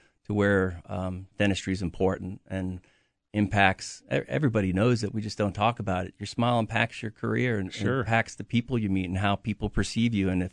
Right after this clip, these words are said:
Speaker 1: we can get to those kids at the grassroots level and they remember that their smiles are important, even if we never get, hopefully we get to see 'em again, but a lot of times we never get to see these kids again,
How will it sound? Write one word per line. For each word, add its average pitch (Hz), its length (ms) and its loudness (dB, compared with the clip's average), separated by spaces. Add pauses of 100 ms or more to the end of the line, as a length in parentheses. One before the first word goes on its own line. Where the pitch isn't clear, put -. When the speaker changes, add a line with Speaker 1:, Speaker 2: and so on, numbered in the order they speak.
(140)
Speaker 1:
we 120 120 4
can 117 140 2
get 113 160 0
to 113 80 -4
those 104 240 0
kids 117 480 4 (560)
at 98 160 2
the 98 80 -4
grassroots 107 600 6
level 107 500 2 (380)
and 98 160 4
they 107 120 8
remember 107 520 6
that 101 260 2 (300)
their 101 120 4
smiles 104 420 4
are 120 80 2
important, 123 420 4
even 107 200 2
if 107 140 0
we 101 220 0
never 113 260 4
get, 110 200 0 (120)
hopefully 107 340 2
we 95 80 4
get 92 100 0
to 87 80 -8
see - 140 -2
'em 95 80 4
again, 95 240 2
but 110 100 -2
a 95 40 2
lot 107 160 2
of - 60 -10
times 101 200 0
we 101 80 -2
never 107 180 2
get 98 200 -4
to 85 60 -10
see 117 200 -2
these 117 220 -2
kids - 200 -12
again, 90 380 -6